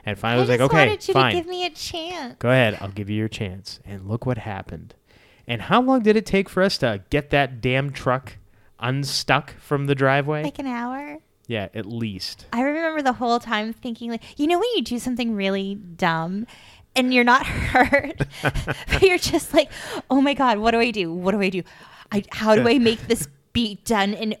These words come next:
Speaker 2: over with? How do I fix this? I need to fix this." And,
Speaker 1: The,
Speaker 2: like,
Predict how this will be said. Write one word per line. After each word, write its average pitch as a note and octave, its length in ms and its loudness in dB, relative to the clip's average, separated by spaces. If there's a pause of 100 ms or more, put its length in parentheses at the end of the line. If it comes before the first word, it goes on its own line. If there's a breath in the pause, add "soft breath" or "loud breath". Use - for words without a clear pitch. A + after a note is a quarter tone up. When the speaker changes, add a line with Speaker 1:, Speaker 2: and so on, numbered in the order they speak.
Speaker 2:
over G#3 300 6
with? F3+ 240 0
How A3+ 260 -2
do G#3+ 140 -2
I A#3 100 -4
fix - 340 -8
this? - 220 -10
I G#3+ 60 -8
need A#3 240 -8
to A#3 100 -8
fix - 360 -12
this." - 400 -8
And, A#3 120 0
Speaker 1:
The, A3+ 40 -2
Speaker 2:
like, A#3 260 -6